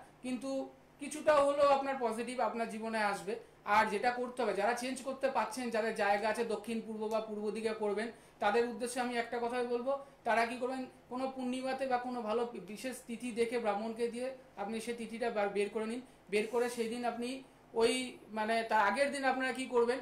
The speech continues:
রান্নাঘরটাকে ভালো করে পরিষ্কার করুন, ওভেনটাকে পরিষ্কার করুন। আর যেদিন আপনি এই কাজটা করবেন, সেদিনকে আপনি সকালে স্নান করবেন, একটা বাটিতে সিঁদুর নেবেন, গাওয়া ঘি দেবেন, ঘিয়ে দিয়ে ভালো করে গুলিয়ে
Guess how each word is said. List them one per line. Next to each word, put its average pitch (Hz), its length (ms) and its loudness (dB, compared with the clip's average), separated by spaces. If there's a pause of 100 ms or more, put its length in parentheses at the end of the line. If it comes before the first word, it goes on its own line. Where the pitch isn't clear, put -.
রান্নাঘরটাকে 226 540 0
ভালো 208 200 2
করে 226 200 2
পরিষ্কার 220 360 -2
করুন, 247 240 0 (180)
ওভেনটাকে 233 480 0
পরিষ্কার 226 420 -2
করুন। 247 300 0 (260)
আর 202 200 6 (160)
যেদিন 262 300 0
আপনি 277 280 0
এই 277 60 0
কাজটা 262 340 2
করবেন, 254 380 2 (300)
সেদিনকে 269 420 0
আপনি 269 180 2
সকালে 247 360 0
স্নান 233 320 0
করবেন, 247 280 4 (460)
একটা 196 260 2
বাটিতে 233 360 2
সিঁদুর 233 260 -4
নেবেন, 240 360 -2
গাওয়া 208 380 2
ঘি 202 160 -4
দেবেন, 226 340 4
ঘিয়ে 220 280 4
দিয়ে 226 320 0
ভালো 196 220 2
করে 226 180 2
গুলিয়ে 226 500 0